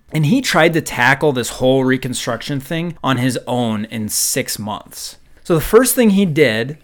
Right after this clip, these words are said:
was deal with the Confederate leaders and Southern elite who seceded during the war. And because of his own personal vendetta against them,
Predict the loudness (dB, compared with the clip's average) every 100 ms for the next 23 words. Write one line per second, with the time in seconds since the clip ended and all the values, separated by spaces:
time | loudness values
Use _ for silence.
0 | -4 -2 -2 0 4 4 4 0 -6 -6
1 | -8 -2 -2 0 -4 -4 -6 -6 -6 -6
2 | -10 -8 -8 -6 -2 -2 0 -2 -4 -8
3 | -8 -10 -12 -14 -8 -8 -6 -8 -6 -8
4 | -8 -8 -10 -10 -12 -12 -12 -16 -20 -18
5 | -4 -2 -2 -2 -2 2 0 0 0 2
6 | 2 2 2 4 2 0 -2 -2 -2 -2
7 | -2 -4 -6 -4 -4 -2 -2 -4 -4 -4
8 | -4 -4 -8